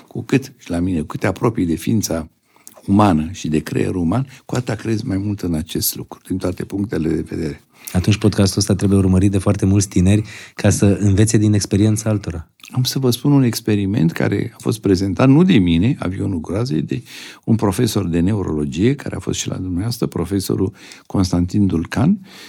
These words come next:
Speaker 1: și care a spus că era avionul groazei, așa i s-a spus. Era un avion la douăzeci de mii de picioare și zbura și zbura, toată lumea fericită, toată lumea râdea, toată lumea, uh, era complet detașată. Toți erau atei, toți. Și stewardezele acelea, uh,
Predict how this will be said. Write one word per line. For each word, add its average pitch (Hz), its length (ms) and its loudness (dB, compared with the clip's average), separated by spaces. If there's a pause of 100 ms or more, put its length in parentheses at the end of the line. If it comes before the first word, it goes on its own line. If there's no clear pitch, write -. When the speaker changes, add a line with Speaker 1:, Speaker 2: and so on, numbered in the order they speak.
(240)
Speaker 1:
și - 120 -16
care - 200 -2
a 175 40 4
spus 196 340 0
că - 120 -6
era 117 140 0
avionul 127 400 0
groazei, 123 460 0
așa - 160 -6
i 73 100 0
s-a - 160 -6
spus. - 300 -12
Era - 140 -2
un 120 140 4
avion 101 420 0
la 87 360 -4
douăzeci 87 460 -4
de 90 120 -4
mii 98 160 2
de 92 120 -2
picioare 80 440 0
și - 280 -6
zbura - 440 -2
și 123 180 -4
zbura, 123 300 -4
toată 117 280 -4
lumea 98 200 -2
fericită, - 600 -2 (300)
toată - 300 -2
lumea 98 240 0
râdea, 170 300 4
toată 117 360 -2
lumea, 123 300 0
uh, - 540 -8
era 95 500 -2 (560)
complet 120 400 2
detașată. 98 720 -2
Toți 185 360 4
erau 110 260 -8
atei, 98 380 -14
toți. - 360 -6 (300)
Și 156 140 -4
stewardezele 95 720 -4
acelea, 82 500 -8
uh, - 180 -16